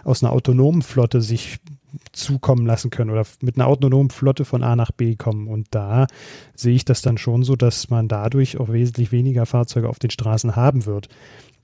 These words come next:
Da ist dann natürlich die Frage, ob es dann unbedingt noch nötig ist, solche Tunnel auch zu haben.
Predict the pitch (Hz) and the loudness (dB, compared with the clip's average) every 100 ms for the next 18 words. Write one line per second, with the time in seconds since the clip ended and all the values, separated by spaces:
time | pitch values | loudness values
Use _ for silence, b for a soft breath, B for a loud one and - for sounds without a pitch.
0 | _ 127 113 113 127 127 139 - 127 - | _ 0 2 2 2 4 4 2 -4 -2
1 | 127 - 120 110 120 113 - - 117 123 | -6 -2 0 0 -2 -4 -6 0 2 2
2 | 127 120 113 120 113 - 117 120 120 127 | 2 2 2 0 -2 0 -2 0 -2 -4
3 | - 113 113 117 - 117 110 107 - 117 | -2 -2 0 -2 0 0 0 -4 -4 -2
4 | 120 135 104 | 2 2 0